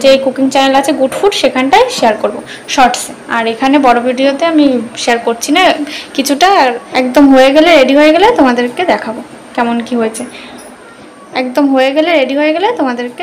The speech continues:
দেখাবো কেমন কি হয়েছে। এ দেখো পাও ভাজির এই যে তরকারিটা রান্না হচ্ছে, মানে ভাজি না কি বলে যেটাকে, এটা। এর মধ্যে আর একটু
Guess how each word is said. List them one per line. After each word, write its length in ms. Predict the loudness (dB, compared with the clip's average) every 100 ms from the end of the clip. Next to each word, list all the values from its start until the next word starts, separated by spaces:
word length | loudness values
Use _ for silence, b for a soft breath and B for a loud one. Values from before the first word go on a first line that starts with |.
| -8
দেখাবো 280 | -8 -12 -18 -20 -20 -14
কেমন 200 | -10 -8 -10 -10
কি 60 | -10
হয়েছে। 220 | -10 -14 -20 b b _ -20 -10 -2
এ 40 | 2
দেখো 240 | 2 2 0 -2 -8 -6 -6 -4 -4 -4 0
পাও 200 | 4 6 6 6
ভাজির 400 | 6 6 4 6 4
এই 60 | 6
যে 80 | 4 4
তরকারিটা 440 | 2 2 0 2 2
রান্না 220 | 2 2 2
হচ্ছে, 180 | 2 2
মানে 120 | 2 2 2
ভাজি 260 | 2 2 2
না 60 | 0 0
কি 60 | 2
বলে 140 | 4 4
যেটাকে, 320 | 2 2 2 -2 -4 -6 -4
এটা। 180 | -2 -2 -4 -6 -6 -6 -6 -6 -6 -6 -4 -2 -2 -4 -4 -2 0 2 2 0 -2 2
এর 40 | 4
মধ্যে 160 | 6 6
আর 80 | 6 4
একটু 160 | 2